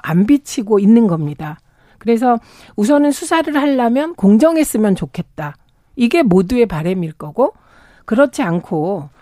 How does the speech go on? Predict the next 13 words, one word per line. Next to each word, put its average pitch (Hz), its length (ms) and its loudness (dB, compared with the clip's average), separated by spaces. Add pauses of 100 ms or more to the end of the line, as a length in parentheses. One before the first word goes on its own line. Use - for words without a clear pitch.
(200)
이게 226 220 -4
정말, 196 580 0 (180)
어, 175 300 -8
반복되는 226 840 2
정치 196 400 -2
보복의 208 500 0
과정이라면 214 1000 2 (640)
그럼 233 260 2
이건 240 220 2
그 254 140 0
고리를 220 440 0
끊어야 339 400 -2
되겠다라는 175 1000 -2